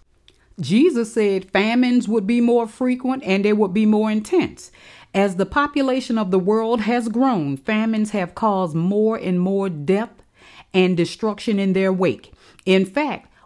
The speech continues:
While the Roman Empire's entire population at the time of Jesus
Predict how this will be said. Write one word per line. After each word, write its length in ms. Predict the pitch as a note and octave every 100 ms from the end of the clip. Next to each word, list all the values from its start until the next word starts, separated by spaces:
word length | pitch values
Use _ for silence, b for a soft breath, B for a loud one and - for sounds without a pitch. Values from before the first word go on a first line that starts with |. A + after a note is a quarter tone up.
| -
While 220 | G3+ G3+
the 120 | F#3
Roman 400 | F3 G#3 B3 A#3
Empire's 600 | A3 E4 B3+ G3 F3+ F3+
entire 520 | E3 D#3+ - A3+ A3+ A3+
population 720 | A3+ A3+ A3 G#3+ A3+ G#3+ G#3
at 140 | G3+
the 80 | F3
time 400 | - A#3+ A3 G#3
of 140 | F3
Jesus 640 | C3+ G3 F#4+ - D3 D3